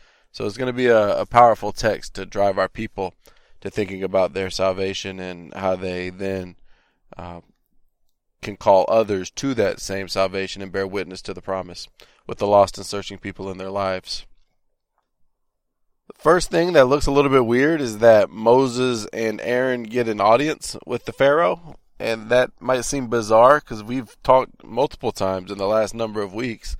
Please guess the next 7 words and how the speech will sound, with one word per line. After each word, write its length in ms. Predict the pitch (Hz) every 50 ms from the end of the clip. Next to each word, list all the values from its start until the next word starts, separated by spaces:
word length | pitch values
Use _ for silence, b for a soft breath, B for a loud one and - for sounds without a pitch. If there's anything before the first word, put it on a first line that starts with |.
| b b b b b b b
about 300 | 120 113 117 110 104 104
how 100 | 107 104
Pharaoh 380 | 98 - 117 113 110 110 107 101
was 140 | 101 95
the 60 | 95 101
most 220 | 104 104 101 -
powerful 720 | - 113 107 107 104 101 - - 107 104 104 98 -